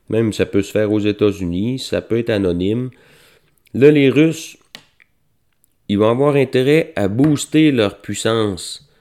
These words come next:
de mining pour que leurs transactions passent plus vite, à moindre frais.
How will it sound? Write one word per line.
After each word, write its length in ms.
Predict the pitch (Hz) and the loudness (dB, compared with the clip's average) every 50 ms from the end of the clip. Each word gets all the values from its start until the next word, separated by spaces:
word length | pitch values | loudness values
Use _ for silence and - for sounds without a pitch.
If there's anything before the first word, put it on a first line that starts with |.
| _ _ _ - | _ _ _ -4
de 160 | 85 90 87 | -2 0 0
mining 640 | 87 87 87 87 87 90 95 95 98 90 78 73 69 - _ _ _ _ _ _ _ _ _ _ _ _ _ - | 0 0 -2 -2 0 0 0 0 0 -2 -4 -8 -12 -16 _ _ _ _ _ _ _ _ _ _ _ _ _ 0
pour 300 | 117 120 123 131 120 123 | 2 4 4 4 2 2
que 80 | - | 0
leurs 220 | 95 92 95 92 - | 0 0 0 -4 -6
transactions 560 | - 104 101 95 101 95 - - 110 113 113 | -4 -4 -2 -2 -4 -4 -4 -2 -2 -2 -2
passent 300 | 110 - 98 92 - - | 0 0 -2 -2 -2 -4
plus 160 | - 98 92 | -6 -4 -2
vite, 340 | 82 87 98 120 139 135 - - _ _ _ _ _ _ _ _ _ _ _ - | 0 0 2 2 2 0 -2 -8 _ _ _ _ _ _ _ _ _ _ _ -8
à 120 | 85 85 | -6 -4
moindre 480 | 85 85 87 90 90 92 90 87 85 82 | -2 -2 -2 0 0 0 0 0 -2 -2
frais. 540 | - - - 92 92 98 113 131 143 143 | -4 -4 -2 0 2 2 2 0 -2 -6